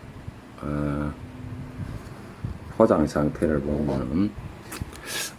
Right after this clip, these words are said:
어, 다른 회사들은 대부분 여기에, 어,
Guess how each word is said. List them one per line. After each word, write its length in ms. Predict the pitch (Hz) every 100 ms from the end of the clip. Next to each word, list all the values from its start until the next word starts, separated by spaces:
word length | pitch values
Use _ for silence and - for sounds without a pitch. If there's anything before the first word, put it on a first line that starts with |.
| - -
어, 360 | 85 85 85 82
다른 320 | 82 85 107
회사들은 720 | 104 101 101 95 85 76 80
대부분 560 | 78 78 82 85 82 78
여기에, 480 | 82 78 73 76 101 - - - - - - - - -
어, 460 | 71 71 69 69